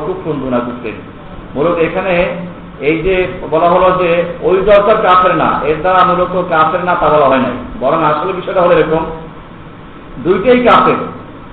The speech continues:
যে আল্লাহর আইন দিয়ে বিচার করে না সেও কাফের, এবং যে আল্লাহকে অস্বীকার করে সেও কাফের।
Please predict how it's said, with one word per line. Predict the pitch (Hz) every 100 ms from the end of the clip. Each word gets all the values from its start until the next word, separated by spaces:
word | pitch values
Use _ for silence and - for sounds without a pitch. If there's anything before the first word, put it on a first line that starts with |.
| - 147
যে |
আল্লাহর | 156 180 196 202
আইন | 196 208
দিয়ে | 208 202
বিচার | - 214 202
করে | 202
না | 202 202
সেও | 202 208
কাফের, | 208 190 220 214 - - - - - -
এবং | 170 202 202 190
যে | 202
আল্লাহকে | 202 175 185 208 214 208 190
অস্বীকার | 190 226 214
করে | 208 -
সেও | 208 202
কাফের। | - -